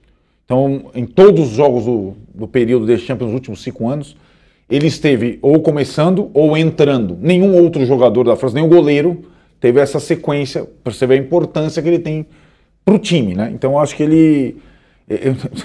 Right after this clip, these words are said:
eu adoraria um coadjuvante desse no meu time, porque ele, ele faz de tudo um pouco,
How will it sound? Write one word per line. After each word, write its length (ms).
eu 140
adoraria 460
um 60
coadjuvante 580
desse 300
no 80
meu 180
time, 300
porque 280
ele, 180
ele 160
faz 240
de 80
tudo 260
um 80
pouco, 420